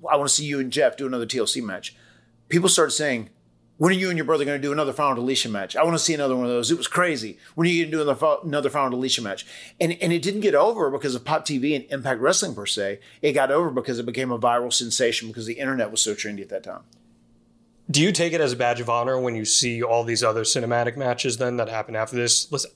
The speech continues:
Speaker 2: The Undertaker's final match is a cinematic match.
Speaker 1: Right.
Speaker 2: The Boneyard match doesn't happen without the Final Deletion match.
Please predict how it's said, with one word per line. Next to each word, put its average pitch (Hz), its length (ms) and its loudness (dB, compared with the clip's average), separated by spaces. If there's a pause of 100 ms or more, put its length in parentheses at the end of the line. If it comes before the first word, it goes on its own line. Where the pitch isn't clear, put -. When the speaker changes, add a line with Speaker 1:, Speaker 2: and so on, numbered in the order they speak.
(440)
Speaker 2:
The 156 400 2
Undertaker's 151 880 0
final 156 500 0
match 143 640 -2
is 120 140 -2
a 120 40 -2
cinematic 110 720 -2
match. 80 460 -12
Speaker 1:
Right. 127 200 2
Speaker 2:
The 151 80 0
Boneyard 214 460 0
match 175 380 -2
doesn't 175 340 0
happen 185 440 -2
without 143 320 0
the 151 40 -16
Final 165 320 -4
Deletion 156 540 -2
match. - 380 -8